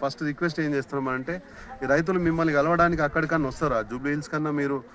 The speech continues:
ఒకసారి అపాయింట్మెంట్ ఇస్తే మీకు వచ్చి కలుస్తారు, మీ వీళ్ళ ప్రాబ్లమ్స్ చెప్తారు. ఈ ఇబ్బందులు ఎట్లున్నాయంటే, వీళ్ళు తాడిపత్రిలు ఇచ్చారు మొన్న.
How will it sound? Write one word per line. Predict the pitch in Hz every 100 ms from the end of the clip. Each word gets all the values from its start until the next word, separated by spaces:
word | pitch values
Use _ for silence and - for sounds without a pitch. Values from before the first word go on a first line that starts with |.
| - -
ఒకసారి | - 123
అపాయింట్మెంట్ | 113 147 147 151 135
ఇస్తే | 135 151
మీకు | 143 135 127
వచ్చి | -
కలుస్తారు, | 135 120 131 - 151 156
మీ | 147 127
వీళ్ళ | 120 127 117
ప్రాబ్లమ్స్ | 107 113 135 147 120
చెప్తారు. | 120 - 135 156 - - - - 113
ఈ |
ఇబ్బందులు | 127 131 180 175
ఎట్లున్నాయంటే, | 156 170 170 156 147 151
వీళ్ళు | 160 160
తాడిపత్రిలు | 165 127 131 151 160 147 151 147
ఇచ్చారు | - 131 104
మొన్న. | 90